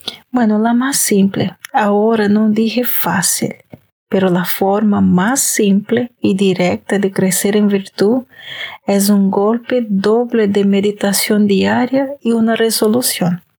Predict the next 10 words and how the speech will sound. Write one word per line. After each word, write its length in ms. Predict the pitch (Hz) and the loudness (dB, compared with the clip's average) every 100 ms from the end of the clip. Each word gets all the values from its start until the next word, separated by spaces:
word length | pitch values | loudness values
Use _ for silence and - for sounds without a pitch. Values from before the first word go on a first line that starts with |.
| _ _ _ - - - - - | _ _ _ -14 -10 -8 -8 -4
La 160 | 208 208 | 0 2
meditación 960 | 208 202 202 - 180 - 208 190 185 190 - | 2 2 -2 -2 -2 -2 0 2 0 -2 -2
es 160 | 190 | 0
lo 140 | 202 202 | 0 0
que 80 | |
estamos 460 | 202 - 208 208 202 | -2 0 0 0 0
haciendo 520 | 190 - 208 202 214 | -2 0 0 2 2
en 280 | - 196 185 | 2 2 2
este 340 | 196 233 - 254 | 2 0 -2 -2
rosario. 640 | 262 - - - - 196 | 0 -2 -2 -2 -4 -8